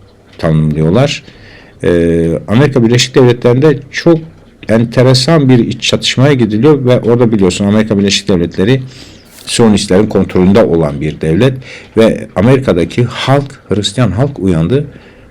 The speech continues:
Bakın tekrar ediyorum, Yahudiliğe değil, Siyonizme karşı bir başkaldırı yaptılar. İnşallah kazasız belasız bu Siyonizm belasından kur-, kurtulurlar.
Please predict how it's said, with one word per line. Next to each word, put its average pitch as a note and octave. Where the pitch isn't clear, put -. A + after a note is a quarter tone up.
Bakın -
tekrar G#2
ediyorum, D#2+
Yahudiliğe E2
değil, G#2
Siyonizme F2+
karşı E2
bir E2+
başkaldırı D2
yaptılar. A#2+
İnşallah C3+
kazasız A2+
belasız F2+
bu A#2+
Siyonizm A2
belasından G#2+
kur-, F#2
kurtulurlar. E2+